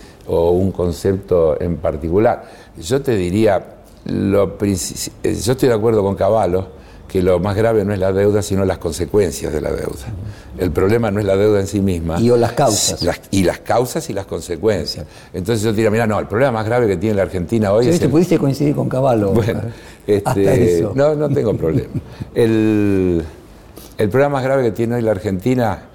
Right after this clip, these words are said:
Speaker 1: es el hambre, el desempleo, la exclusión, es decir, esta barbaridad de los escenarios que tenemos por delante, de que sea necesario en la Argentina poner en marcha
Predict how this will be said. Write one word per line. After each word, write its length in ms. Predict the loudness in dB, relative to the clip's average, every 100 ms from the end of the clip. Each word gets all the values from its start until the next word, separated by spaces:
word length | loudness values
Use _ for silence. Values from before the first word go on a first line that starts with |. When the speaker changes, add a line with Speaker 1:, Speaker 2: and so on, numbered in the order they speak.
| -20 -6
Speaker 1:
es 200 | -4 -2
el 100 | 0
hambre, 380 | 2 2 0 0
el 80 | -2
desempleo, 640 | -4 -6 -6 -2 2 2
la 80 | 0
exclusión, 580 | -4 -6 -2 0 0 -2 -8 -20 -12
es 100 | -4
decir, 340 | -2 -2 -2 0
esta 400 | -2 0 -2 -2 -14 -10
barbaridad 920 | -4 -2 -2 0 0 0 2 2 0 -4
de 220 | -6 -6
los 240 | -6 -6
escenarios 560 | -10 -8 -4 -2 -2 -2
que 120 | -4
tenemos 320 | -4 -4 -4
por 160 | -2 0
delante, 580 | 0 0 -4 -2 -2 -2 -16 -20 -10
de 220 | -4 -2
que 160 | -2 -4
sea 260 | 0 2 2
necesario 800 | -2 -6 -2 -2 0 0 0 -4 -8
en 240 | -4 -2
la 120 | -2
Argentina 1080 | -2 -4 -2 -2 0 0 0 2 2 -2 -4 -14 -20 -20 -4
poner 340 | 0 2 2 2
en 160 | 2
marcha 540 | 0 -2 -2 -2 -2